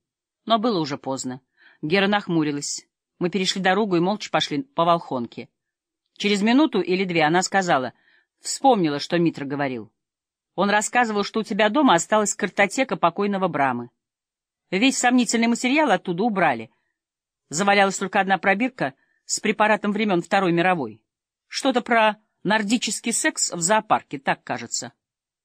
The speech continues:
Он сказал, ты ее досуха вылизал. «Да врет он все», возмутился я. «Я, да, попробовал. Ну, может, пару раз, и все. Там еще есть.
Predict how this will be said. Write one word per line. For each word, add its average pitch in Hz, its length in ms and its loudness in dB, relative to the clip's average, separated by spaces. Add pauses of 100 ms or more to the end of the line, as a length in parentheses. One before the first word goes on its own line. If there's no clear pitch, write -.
(300)
Он 147 140 -4
сказал, 156 420 0
ты - 140 -2
ее 160 220 2
досуха 160 500 -4
вылизал. 110 500 -12 (540)
«Да 185 140 2
врет 277 300 0
он 202 100 0
все», 165 240 -2
возмутился 151 580 -2
я. 139 160 -4
«Я, 180 300 0 (480)
да, 233 280 4
попробовал. 190 720 -2 (480)
Ну, 156 100 0
может, 175 240 0
пару 170 240 2
раз, 139 420 -2
и 165 140 -2
все. 143 400 -6 (720)
Там 147 160 0
еще 139 300 -2
есть. 185 420 -4